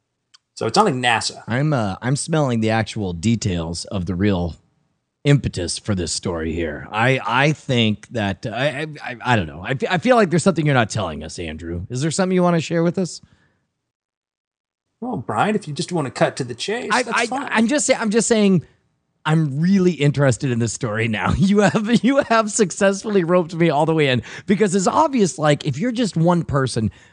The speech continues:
Speaker 2: uh, realistically, everything I've heard so far tells me that maybe they accidentally intercepted a satellite or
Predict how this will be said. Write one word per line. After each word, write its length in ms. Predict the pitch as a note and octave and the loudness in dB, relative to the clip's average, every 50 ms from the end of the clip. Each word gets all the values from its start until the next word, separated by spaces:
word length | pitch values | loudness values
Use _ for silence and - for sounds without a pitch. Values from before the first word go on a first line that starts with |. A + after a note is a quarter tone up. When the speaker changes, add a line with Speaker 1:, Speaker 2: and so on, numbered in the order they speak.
| _ _ - D#3 | _ _ 0 2
Speaker 2:
uh, 140 | E3 E3+ D3 - - - G2+ F2+ | 2 2 2 -2 -6 -18 -14 -10
realistically, 800 | C#3+ D#3+ D#3 G#3 B3+ C4 A#3+ A#3 F#3 - A3+ F#3+ F3 E3+ D#3 D3 | -4 0 2 4 4 4 4 2 2 2 0 0 2 4 4 4
everything 320 | E3 F3+ G#3 G3+ A3 G#3+ | 4 4 4 2 2 0
I've 100 | G3 F3 | 0 2
heard 220 | C#3+ D3+ F3 E3+ C#3+ | 2 2 0 0 0
so 140 | - E3+ D#3 | 0 0 0
far 300 | - - D3+ C3+ C3 C3 | 2 2 2 4 4 2
tells 320 | B2 - C3 B2 A#2+ G#2+ | 2 2 0 0 0 0
me 140 | B2+ B2+ B2 | 0 0 0
that 180 | A2+ A2+ A2 G2+ | 2 0 0 0
maybe 800 | A#2 B2+ C#3 D3+ F3 F3+ F#3 E3+ F#3+ F#3+ F#3 F#3 F#3 F3+ D#3 - - _ _ _ - | 0 0 2 4 4 4 2 2 0 0 2 2 4 2 2 0 -2 _ _ _ 0
they 140 | E3 D3+ | 2 2
accidentally 760 | C3+ C#3 D3+ D3+ - - D3+ E3+ D#3+ D3 D#3 D#3 D3+ D3+ D3 | 4 4 2 0 0 0 0 2 2 2 2 2 4 2 2
intercepted 600 | - - D3+ D3 C#3+ B2+ - - - - C#3 A#2 | 0 -2 0 0 0 2 0 0 -2 -2 -4 -4
a 60 | A2 | -4
satellite 840 | G2+ - - D3+ D3+ D#3 D#3 D#3 D#3 D3+ D3 D3 D3 D3+ C#3+ - - _ _ _ _ _ - | -4 -2 0 0 0 0 0 2 4 4 4 4 4 2 0 -4 -10 _ _ _ _ _ -2
or 640 | D3 C3+ B2+ B2+ B2 B2 B2 A#2+ A#2+ A#2+ A#2 A#2 | 2 2 4 4 4 4 4 4 4 4 2 0